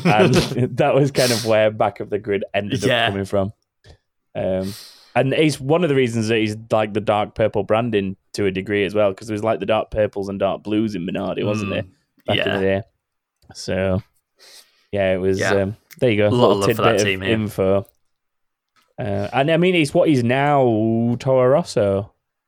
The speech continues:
Speaker 1: is it not?
Speaker 2: Uh, well, it's what he's now Alpha Tauri,
Speaker 1: But not,
Speaker 2: but yes.
Speaker 1: sorry, Alpha Tauri, yeah.
Speaker 2: Yeah.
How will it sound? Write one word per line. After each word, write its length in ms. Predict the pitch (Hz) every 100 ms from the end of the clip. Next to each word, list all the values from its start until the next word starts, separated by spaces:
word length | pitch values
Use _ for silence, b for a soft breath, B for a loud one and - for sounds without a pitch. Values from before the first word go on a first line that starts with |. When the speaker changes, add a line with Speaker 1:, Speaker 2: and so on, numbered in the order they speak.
| -
Speaker 1:
is 140 | 107
it 20 |
not? 300 | 101 110 104
Speaker 2:
Uh, 1000 | 98 95 76 78 71 69 71 71 87 92 95
well, 220 | 113 95
it's 140 | 98 110
what 100 | 101
he's 160 | 95
now 720 | 101 98 92 92 92 90 90 -
Alpha 240 | 95 -
Tauri, 260 | - 98 -
Speaker 1:
But 240 | 147 131
not, 140 | 135 135
Speaker 2:
but 80 | 90
yes. 240 | 98 -
Speaker 1:
sorry, 180 | - 110
Alpha 260 | 110 110 117
Tauri, 460 | 120 120 98 95
yeah. 220 | 110 101 - _
Speaker 2:
Yeah. 360 | 113 98 -